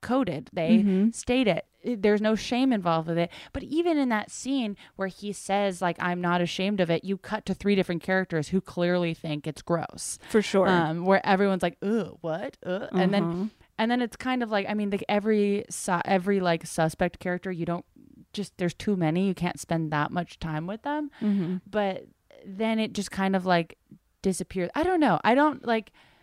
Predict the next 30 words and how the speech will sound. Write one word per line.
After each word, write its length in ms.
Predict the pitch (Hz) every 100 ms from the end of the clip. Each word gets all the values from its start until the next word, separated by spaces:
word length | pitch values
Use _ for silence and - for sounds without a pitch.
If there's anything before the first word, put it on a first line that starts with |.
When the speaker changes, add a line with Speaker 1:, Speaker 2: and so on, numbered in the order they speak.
| _ _ _
Speaker 1:
I 100 | 233
like 340 | 233 208 247 -
that 280 | 214 214
choice 520 | - - 175 180 247 -
for 360 | - 190 175 -
a 80 |
character, 600 | - - 180 196 - 262 -
and, 140 | 190
like, 180 | 190 180 _ -
in 260 | 240 233
the 160 | 214 202 -
era 400 | 185 208 226 226
they 200 | 202 196
choose 420 | - 196 202 196
to 80 | 196
set 260 | - 196
the 60 | 202
movie 300 | 185 185 214
in, 160 | 214 247
which 160 | 208
they 140 | 170 160
did 240 | - 143
not 180 | 156 180
have 240 | 254 330
to, 220 | - 190 185
but, 200 | 160 156
like, 200 | 160 156 _
they 100 | 165
do. 480 | 165 247 185 170 202
Speaker 2:
Mm-hmm. 320 | 214 202 185